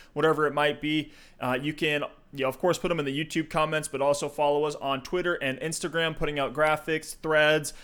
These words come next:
other content on there. And I think we're ready to jump into it here, Alex. Our A D P fades of the twenty twenty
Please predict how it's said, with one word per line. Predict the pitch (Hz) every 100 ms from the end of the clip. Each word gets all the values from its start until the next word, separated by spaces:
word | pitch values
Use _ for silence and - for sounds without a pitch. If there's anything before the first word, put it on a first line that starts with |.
| - 160
other | 160 165
content | 160 151 151 160 139 131
on | 127 127
there. | 151 180 185 185 - - _ _ - _ _ _ _ -
And | 131
I |
think | 135 202
we're | 214
ready | 208 202
to |
jump | 156 165 180 -
into | 156 190 196
it | 165
here, | 151
Alex. | 123 139 143 143
Our | 135 131 -
A | 151 196
D | 240
P | 233 208 202
fades | 196 175 165 165 165 160
of | - 135 135
the |
twenty | 123 - 151 202
twenty | 202 - 175 175 175 175